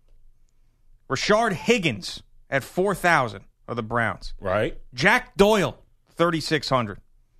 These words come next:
Speaker 1: Ty Montgomery, sixty-nine hundred. And I'm taking the Titans defense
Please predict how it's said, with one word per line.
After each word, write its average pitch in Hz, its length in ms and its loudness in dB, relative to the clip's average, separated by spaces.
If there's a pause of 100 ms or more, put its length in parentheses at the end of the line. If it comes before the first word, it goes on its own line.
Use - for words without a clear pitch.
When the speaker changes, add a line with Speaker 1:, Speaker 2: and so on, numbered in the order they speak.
(340)
Speaker 1:
Ty 175 220 4
Montgomery, 165 560 2
sixty-nine 139 540 -2
hundred. 131 360 -2 (500)
And 120 80 2
I'm 120 80 2
taking 165 340 -2
the 113 60 -2
Titans 156 600 -4
defense 123 600 -8